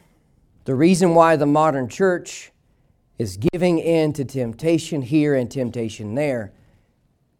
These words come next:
is because we've lost the art of fasting. Do you want God's power? <laughs> Do you want the power of God to be on your shoulders?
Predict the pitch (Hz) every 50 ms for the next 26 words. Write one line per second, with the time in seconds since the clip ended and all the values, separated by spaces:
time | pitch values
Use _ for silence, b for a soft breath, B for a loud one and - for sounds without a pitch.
0 | _ _ _ _ _ _ - 104 92 104 127 127 143 135 101 117 131 127 98 117
1 | 120 123 127 139 139 - - - 127 123 113 107 101 92 85 - _ _ _ _
2 | _ _ _ _ _ _ _ - _ _ _ _ _ _ _ _ _ _ _ _
3 | _ _ _ - 110 101 - - 104 95 92 92 - - 90 82 95 _ _ _
4 | _ _ _ _ _ _ _ _ _ _ _ _ _ _ _ _ _ _ _ _
5 | _ _ _ _ _ _ _ _ _ _ _ _ _ _ _ _ _ _ _ _
6 | _ _ _ _ _ _ _ _ _ _ _ _ _ _ _ _ _ _ _ _
7 | _ _ _ _ _ _ _ _ _ _ - 160 226 247 269 277 247 196 226 214
8 | 214 165 - - 175 185 196 208 226 240 240 233 - _ _ _ _ _ _ _
9 | _ _ _ _ _ _ _ _ _ _ _ _ - - - 262 233 254 269 262
10 | - 359 - 277 190 - - 254 262 277 285 269 247 196 220 233 254 262 240 208
11 | 247 247 240 262 262 254 262 254 - - 240 262 277 302 294 330 339 - - -
12 | -